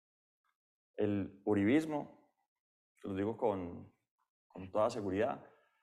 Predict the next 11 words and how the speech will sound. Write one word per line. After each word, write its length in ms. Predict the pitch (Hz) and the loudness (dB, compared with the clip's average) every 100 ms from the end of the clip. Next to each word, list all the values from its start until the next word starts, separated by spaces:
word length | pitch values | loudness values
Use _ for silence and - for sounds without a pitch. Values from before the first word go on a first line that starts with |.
| _ - | _ 2
va 360 | 120 131 151 - | 8 8 6 2
en 140 | 117 | 0
un 80 | 120 | 2
abismo. 560 | 143 160 107 87 - - - | 4 4 4 0 -14 -20 -12
Lo 60 | 101 | -6
muestran 300 | 98 123 120 | -6 -4 -4
las 140 | 95 | -4
encuestas, 500 | 90 90 123 127 110 | -4 2 2 2 -4
lo 80 | 98 | -6
muestra 240 | 101 - | -6 -8
todo. 480 | 143 98 - - | -4 -6 -6 -20